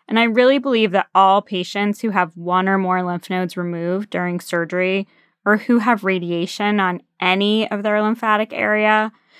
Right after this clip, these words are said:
should really receive regular screenings for lymphedema. And as the Lymphedema Action Network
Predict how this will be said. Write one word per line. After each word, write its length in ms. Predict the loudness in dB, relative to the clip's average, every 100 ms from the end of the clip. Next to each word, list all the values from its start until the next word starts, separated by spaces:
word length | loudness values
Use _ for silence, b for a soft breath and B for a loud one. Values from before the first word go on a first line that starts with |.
| b b
should 460 | -4 -2 -2 -4
really 360 | -2 2 4 2
receive 440 | 2 -2 -4 -2
regular 480 | 0 0 2 2 2
screenings 640 | -2 -10 -8 -6 -6 -8 -8
for 120 | -6
lymphedema. 680 | -4 -6 -8 -10 -10 -12 -14 _ _ b b b b _
And 320 | 0 0 0 -2
as 140 | -2
the 60 | 2
Lymphedema 560 | 2 0 0 0 0 0
Action 440 | -2 -2 -6 -6
Network 440 | -6 -6 -6 -8